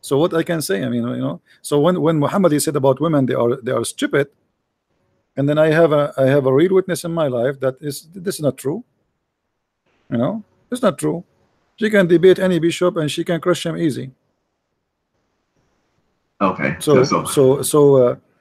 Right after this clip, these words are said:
Speaker 1: uh, you know, when Islam try to make an intelligence about gender, that's not really, uh, true, because, uh, this is something about individual. There are some men, they are smart. There are some men, they are not. No?
Speaker 2: Yeah.
Speaker 1: Human being is different.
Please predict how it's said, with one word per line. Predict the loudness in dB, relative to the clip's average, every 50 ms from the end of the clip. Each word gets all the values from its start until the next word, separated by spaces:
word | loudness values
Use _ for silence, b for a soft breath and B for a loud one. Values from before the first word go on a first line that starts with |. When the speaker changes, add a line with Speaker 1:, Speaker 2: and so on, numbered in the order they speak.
| _ _ _ _ -8
Speaker 1:
uh, | -6 -6 -4 -4 -4
you | -4 -2
know, | -2 -2
when | -4 -4 -4 -4 -4 -4
Islam | -4 -6 -4 -4 -4 -4
try | -2 -2 -2 -2
to | -2 -2
make | -2 0 0 0 -2 -4 -8 _ -10
an | -10
intelligence | -8 -8 -8 -6 -4 -2 -2 -2 -2 -4 -6
about | -4 -2 -2 -2 -2 -2
gender, | -2 -2 -2 -2 -2 -2 -2 -2 -2
that's | -2 -4 -4 -4
not | -8 -8 -6 -6
really, | -6 -6 -6 -6 -8 -8 -10
uh, | -14 -16 -12
true, | -6 -6 -6 -6 -6 _ _ _ _ _ -6
because, | -4 2 4 4 4 4 4
uh, | 4 4 2 b b b b b b b b
this | -4 -2 -2
is | -2 -2
something | -2 -2 -2 -2 -4 -2
about | 2 4 2 2 2
individual. | 0 -4 -2 0 -2 -2 -2 -2 -2 -2 0
There | 2 0
are | 0 0 -2 -4
some | -2 0
men, | 0 0 0 -2
they | -2
are | -2 -2 -2
smart. | -4 -6 -6 -4 -4 -4 -4
There | -2 -4
are | -4
some | -4 -4 -6 -4
men, | -4 -4 -4 -4
they | -4
are | -2 -2 -4 -2
not. | -4 -4 -6 -6 _ _ _ _ _ _ _ _ _ _ _ _ _ _ _ _ _ _ -16
No? | -14 -14
Speaker 2:
Yeah. | -12 -12 -12 -14 _ _ _ _ _ _ _ _ _ _ _ _ _ _ _ _ _ _ _ -4
Speaker 1:
Human | 0 2 4 4 4 4
being | 2 0 0 0
is | -2 0
different. | 0 -2 -2 -2 -8 -10 -10